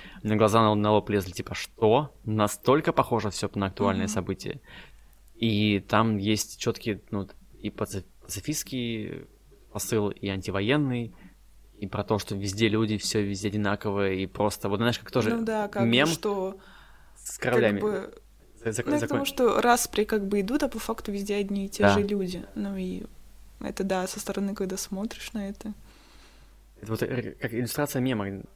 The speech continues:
Speaker 1: Два замка, слева, справа берег, корабли, там ти-, типа такие реплики. Там их мерзкие,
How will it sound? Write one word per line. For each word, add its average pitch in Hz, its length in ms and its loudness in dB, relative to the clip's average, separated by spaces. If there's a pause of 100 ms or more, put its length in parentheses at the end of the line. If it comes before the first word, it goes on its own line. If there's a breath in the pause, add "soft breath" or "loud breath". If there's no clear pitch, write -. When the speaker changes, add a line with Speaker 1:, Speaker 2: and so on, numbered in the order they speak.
(200)
Speaker 1:
Два 110 180 6
замка, 165 460 2 (280)
слева, 107 320 -4
справа 104 600 -2 (640)
берег, 160 500 -4 (180)
корабли, 110 520 -2 (520 soft breath)
там 113 160 -2
ти-, - 120 -10
типа - 200 -16
такие 110 260 -2
реплики. 110 640 -2 (360 loud breath)
Там 107 120 -4
их 139 360 -2
мерзкие, 120 580 2